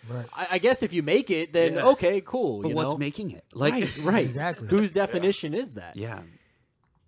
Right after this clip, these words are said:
Speaker 2: So it is. It's a whole mystery. It's a whole, <sighs> I don't, it's, it's crazy.
Speaker 3: Yeah.
Speaker 2: It's really crazy.
Speaker 3: Uh, going through life and, like, some of the leaps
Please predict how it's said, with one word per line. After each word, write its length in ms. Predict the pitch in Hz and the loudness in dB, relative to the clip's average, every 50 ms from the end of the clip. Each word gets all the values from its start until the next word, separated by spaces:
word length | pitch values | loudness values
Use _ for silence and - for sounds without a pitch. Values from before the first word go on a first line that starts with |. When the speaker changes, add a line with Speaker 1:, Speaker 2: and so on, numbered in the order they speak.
| _ _ _ _ _ | _ _ _ _ _
Speaker 2:
So 240 | - - 202 202 | -2 0 4 4
it 60 | 208 196 | 4 4
is. 260 | 220 247 254 208 156 | 2 0 -2 -4 -4
It's 180 | 156 151 - - | -6 -8 -6 -6
a 120 | 170 151 | -8 -8
whole 520 | - - 180 185 190 185 175 165 147 123 107 - | -4 -4 -2 0 0 -2 -2 -4 -6 -10 -14 -18
mystery. 920 | 95 104 135 123 120 120 131 139 - - - - 151 120 98 85 85 90 90 | -18 -12 -10 -8 -6 -4 -4 -4 -6 -8 -8 -8 -8 -8 -8 -12 -16 -20 -20
It's 160 | 98 101 - - | -20 -18 -14 -14
a 120 | 123 113 | -14 -12
whole, 680 | 107 127 139 147 151 151 151 147 143 135 123 101 - - _ _ _ _ | -8 -6 -4 -4 -2 -2 -4 -4 -6 -6 -8 -10 -14 -18 _ _ _ _
<sighs> 200 | _ _ _ _ | _ _ _ _
I 1500 | - - - - - - - - - _ _ _ _ - _ _ _ _ _ _ _ _ _ _ _ _ _ - 147 135 | -20 -18 -18 -18 -18 -20 -20 -20 -20 _ _ _ _ -20 _ _ _ _ _ _ _ _ _ _ _ _ _ -20 -20 -16
don't, 100 | 151 147 | -16 -14
it's, 280 | 104 104 123 123 - - - | -12 -12 -14 -14 -16 -18 -20
it's 140 | 127 - - | -20 -20 -20
crazy. 500 | - - 143 170 220 226 127 92 82 50 _ _ _ _ _ | -16 -12 -12 -10 -10 -10 -12 -14 -18 -20 _ _ _ _ _
Speaker 3:
Yeah. 200 | 113 110 98 87 - _ _ _ _ _ _ _ _ _ | -10 -10 -10 -10 -12 _ _ _ _ _ _ _ _ _
Speaker 2:
It's 180 | 123 - - | -20 -20 -14
really 200 | 143 156 170 160 | -12 -10 -10 -10
crazy. 420 | 120 - 151 160 170 101 87 73 _ _ _ _ _ _ _ _ _ _ - | -10 -10 -10 -10 -10 -12 -14 -20 _ _ _ _ _ _ _ _ _ _ -14
Speaker 3:
Uh, 40 | - | -6
going 360 | 127 139 165 185 190 185 160 | -2 0 0 0 0 -2 -4
through 320 | - - 135 135 139 135 | -8 -8 -6 -4 -4 -4
life 340 | 117 104 101 107 120 - - | -4 -6 -6 -8 -8 -10 -12
and, 200 | 110 101 95 87 | -16 -14 -12 -12
like, 160 | 95 101 - | -14 -12 -12
some 180 | - 123 120 117 | -12 -12 -12 -12
of 80 | 104 | -12
the 180 | 104 104 95 90 82 _ _ _ _ - 107 - _ 113 - _ | -10 -12 -12 -12 _ _ _ _ _ -20 -20 -20 _ -20 -20 _
leaps 540 | 131 131 120 123 120 - - - - - | -16 -12 -10 -10 -12 -10 -12 -12 -12 -12